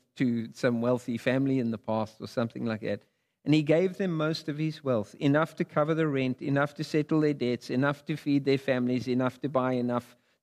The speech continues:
to start the next round of harvest so that they would not,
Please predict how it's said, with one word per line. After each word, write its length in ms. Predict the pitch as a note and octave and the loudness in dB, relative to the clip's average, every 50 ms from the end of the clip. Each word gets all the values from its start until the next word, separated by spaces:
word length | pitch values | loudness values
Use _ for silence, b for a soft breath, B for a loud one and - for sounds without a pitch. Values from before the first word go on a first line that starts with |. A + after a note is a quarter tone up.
| - | -2
to 60 | D#3 C#3+ | -2 -2
start 420 | - - - C3+ C3 C3 - - | 0 2 2 2 2 2 0 -2
the 80 | C#3+ C3 | -2 0
next 300 | B2+ B2+ B2+ - - C3+ | 0 0 -2 -4 -2 0
round 280 | C3 B2 A#2+ B2 A#2 | 0 2 2 0 -2
of 120 | A#2 A2 G#2+ | -2 -4 -2
harvest 540 | - A#2 A2 G#2+ G#2+ A2+ G#2+ - - - | 0 0 0 0 -2 -4 -6 -8 -12 -6
so 140 | - C3+ A#2 | -2 -2 0
that 240 | G#2+ A2+ A#2 - - | 0 -2 -4 -2 0
they 160 | A2+ A2 A2+ | 0 0 0
would 320 | A2 G#2+ A2 G#2+ G#2 G2+ G#2+ | 0 -2 -4 -6 -6 -6 -10
not, 260 | G2 G2+ G#2 G2+ | -10 -8 -8 -8